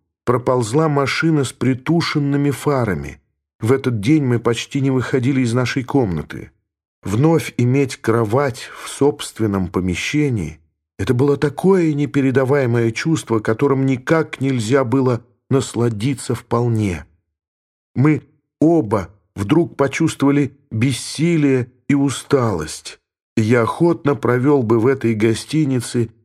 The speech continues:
несколько недель. Но Элен вдруг немедленно захотела её покинуть. Она не могла видеть больше дорогу, ведущую к лагерю. Она боялась, что гестапо вновь будет её разыскивать.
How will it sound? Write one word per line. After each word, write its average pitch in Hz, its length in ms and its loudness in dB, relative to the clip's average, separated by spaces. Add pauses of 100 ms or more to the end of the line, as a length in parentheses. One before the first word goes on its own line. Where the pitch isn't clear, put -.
(120)
несколько 143 720 0
недель. 104 640 -2 (640)
Но 139 180 4
Элен 147 360 2
вдруг 123 380 -2
немедленно 143 720 0
захотела 135 640 0
её 131 340 0
покинуть. 123 840 -4 (600)
Она 131 200 0
не 147 120 2
могла 143 420 2
видеть 113 400 -2
больше 123 440 0
дорогу, 110 580 2
ведущую 113 720 0
к - 140 -4
лагерю. 87 640 -2 (720)
Она 123 200 0
боялась, 131 500 2
что - 260 -2
гестапо 117 720 0
вновь 113 380 0
будет 117 440 0
её 113 400 0
разыскивать. 107 920 -4